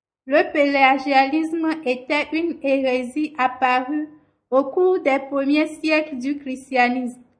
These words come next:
Ses adhérents avaient une vision très optimiste de la nature humaine, affirmant que les gens peuvent vivre une vie sainte et sans péché, sans aucune aide de Dieu. Ce mouvement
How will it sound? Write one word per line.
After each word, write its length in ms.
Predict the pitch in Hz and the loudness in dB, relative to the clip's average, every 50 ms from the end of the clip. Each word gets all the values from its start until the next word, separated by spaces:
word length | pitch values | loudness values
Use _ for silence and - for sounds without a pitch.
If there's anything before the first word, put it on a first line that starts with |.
| _ _ _ _ _ _ _ _ _ | _ _ _ _ _ _ _ _ _
Ses 280 | - 349 359 370 302 | 4 6 6 6 6
adhérents 680 | 302 277 269 262 262 277 277 277 277 277 320 311 311 311 - | 4 2 2 2 0 0 0 0 2 4 2 2 2 2 0
avaient 360 | 254 262 254 269 311 294 302 311 | 0 0 2 2 0 0 0 0
une 240 | 311 311 320 302 269 | 0 2 2 2 0
vision 400 | 277 269 254 254 277 294 294 302 294 - | -2 -4 -6 -2 -2 0 0 0 -2 0
très 320 | 302 311 311 302 269 269 | 0 2 2 2 2 0
optimiste 680 | 262 262 - - - 269 262 262 269 285 294 294 - 254 | -2 -2 -6 -12 -8 -6 -2 0 2 2 2 0 -2 -2
de 80 | 247 | -2
la 280 | 269 269 254 254 247 247 | 0 2 2 2 2 0
nature 600 | 247 247 240 240 240 - - 294 294 294 294 - - | -2 -2 -2 -4 -8 -8 -6 -4 -4 -2 -4 -6 -6
humaine, 460 | 247 233 233 233 226 220 208 202 196 196 _ _ _ _ _ _ _ _ _ _ _ _ _ _ _ | -6 -4 -4 -2 -4 -4 -6 -8 -12 -16 _ _ _ _ _ _ _ _ _ _ _ _ _ _ _
affirmant 640 | 269 294 302 - - 320 311 294 302 330 349 359 359 370 | 2 2 2 2 -2 -2 0 2 2 2 2 2 2 0
que 40 | 370 | 0
les 260 | 349 302 269 262 277 | 0 2 0 0 0
gens 280 | - - 285 302 311 302 349 | 0 0 0 0 0 0 -2
peuvent 280 | 320 330 349 311 269 - | 0 0 0 -2 -2 -4
vivre 240 | 285 285 311 285 294 - | -2 -2 -2 -2 -4 -6
une 280 | 311 320 320 311 311 277 | -2 0 0 2 0 0
vie 200 | 262 285 294 302 | -2 -4 -4 -4
sainte 420 | - - - 294 302 302 302 302 - - - _ _ _ _ _ _ _ _ | -6 -4 -2 2 2 2 2 0 -4 -14 -20 _ _ _ _ _ _ _ _
et 100 | 311 339 349 349 - | 2 2 2 2 0
sans 180 | 349 339 370 359 349 | 0 0 0 0 0
péché, 580 | 320 277 277 277 - - 311 302 311 330 330 - - _ _ _ _ _ | 0 0 0 -2 -4 -4 -2 -2 -2 -2 -4 -8 -16 _ _ _ _ _
sans 400 | - - - 359 370 392 311 311 | -10 -2 0 2 2 2 2 0
aucune 400 | 285 285 285 - 349 339 311 - - | 0 -2 0 0 -2 -2 -2 -4 -2
aide 260 | - 311 311 294 247 240 | 0 0 0 0 0 -2
de 140 | 254 247 | 0 -2
Dieu. 500 | 240 240 - - 233 233 233 202 196 - - _ _ _ _ _ _ _ _ _ _ _ _ | -2 -2 -8 -8 -6 -4 -4 -4 -6 -8 -16 _ _ _ _ _ _ _ _ _ _ _ _
Ce 260 | - - 359 349 349 349 311 | -8 0 4 4 4 6 4
mouvement 460 | 302 277 262 262 277 277 294 311 | 2 0 0 -2 0 4 4 4